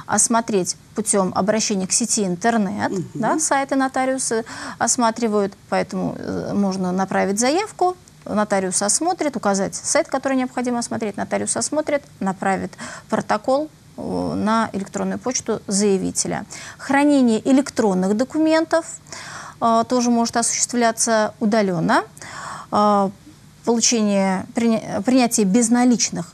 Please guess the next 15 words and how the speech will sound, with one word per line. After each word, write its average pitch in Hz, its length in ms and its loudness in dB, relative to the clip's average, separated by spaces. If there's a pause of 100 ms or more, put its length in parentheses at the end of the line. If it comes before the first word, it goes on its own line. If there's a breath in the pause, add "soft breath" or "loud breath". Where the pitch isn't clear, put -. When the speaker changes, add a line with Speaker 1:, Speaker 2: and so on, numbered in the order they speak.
(280)
Speaker 1:
денежных 196 500 2
средств - 480 -2
на 214 200 4
депозит — 196 560 0 (360 loud breath)
свидетельство 285 580 0
неверности 240 520 2
перевода 185 480 0
также 185 260 -4
может 147 320 -6
Speaker 2:
Мгм. 156 340 -6 (140)
Speaker 1:
осуществляться 220 640 -2
удалённо. 196 580 -4 (960 loud breath)
Поэтому, 254 600 2 (320)
э, - 40 -14 (340)
вот 214 200 -4